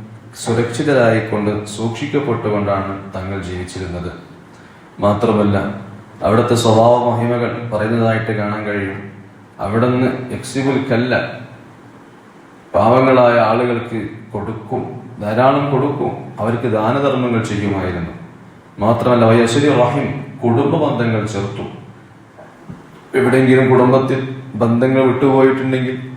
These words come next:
അത് ചേർത്തി വലിയ ബന്ധം ഉണ്ടാക്കിയെടുക്കുമായിരുന്നു. മാത്രമല്ല, ഒരു വകയുമില്ലാത്ത യത്തീം, അതുപോലെ തന്നെ വിധവകളൊക്കെ ആയ ആളുകൾക്ക് അവരുടെ ചെലവെല്ലാം തങ്ങൾ നോക്കുമായിരുന്നു. അതിഥികളെ സൽക്കരിക്കും.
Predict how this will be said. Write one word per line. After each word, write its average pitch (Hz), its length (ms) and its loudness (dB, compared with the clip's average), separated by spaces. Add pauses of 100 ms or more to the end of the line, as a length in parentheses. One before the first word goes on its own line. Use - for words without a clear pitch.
(240)
അത് 131 280 0
ചേർത്തി 151 640 2 (140)
വലിയ 143 380 4
ബന്ധം 135 440 4 (240)
ഉണ്ടാക്കിയെടുക്കുമായിരുന്നു. 117 1160 0 (1120)
മാത്രമല്ല, 135 580 4
ഒരു 120 480 4
വകയുമില്ലാത്ത 143 840 2 (640)
യത്തീം, 131 420 -4
അതുപോലെ 120 500 2
തന്നെ 113 240 0 (320)
വിധവകളൊക്കെ 139 640 0
ആയ 120 160 2 (100)
ആളുകൾക്ക് 117 500 -2 (480)
അവരുടെ 151 340 0
ചെലവെല്ലാം 147 640 2 (100)
തങ്ങൾ 113 180 0 (120)
നോക്കുമായിരുന്നു. 101 760 -2 (1040)
അതിഥികളെ 127 500 4
സൽക്കരിക്കും. 110 760 -2